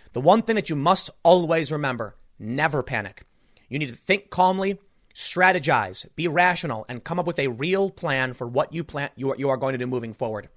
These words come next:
We've already seen panic buying, which is not helping anybody. Go out and get your supplies if you haven't already. This is getting much, much worse. And Andrew Cuomo has said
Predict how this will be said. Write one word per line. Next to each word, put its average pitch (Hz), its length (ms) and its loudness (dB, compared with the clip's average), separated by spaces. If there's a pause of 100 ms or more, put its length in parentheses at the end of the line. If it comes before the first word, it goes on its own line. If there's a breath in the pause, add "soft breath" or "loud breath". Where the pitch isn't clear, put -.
(360 soft breath)
We've 143 180 2
already 170 300 8
seen 151 300 -4
panic 147 380 -6
buying, 170 240 2
which 139 120 -8
is 123 40 -12
not 143 160 -4
helping 165 420 -2
anybody. 131 500 -4 (840)
Go 165 220 2
out 170 140 4
and 165 80 -10
get 151 80 -8
your 156 80 -4
supplies 135 440 -2
if 123 60 -14
you 127 60 -4
haven't 127 220 -2
already. 165 440 -2 (440 soft breath)
This 180 360 2 (100)
is 151 200 -2
getting 139 460 -2 (380)
much, 139 240 -2
much 139 200 -2
worse. 113 420 -2 (400 soft breath)
And 139 140 0
Andrew 185 380 2
Cuomo 151 600 0
has 147 240 -2
said 127 440 0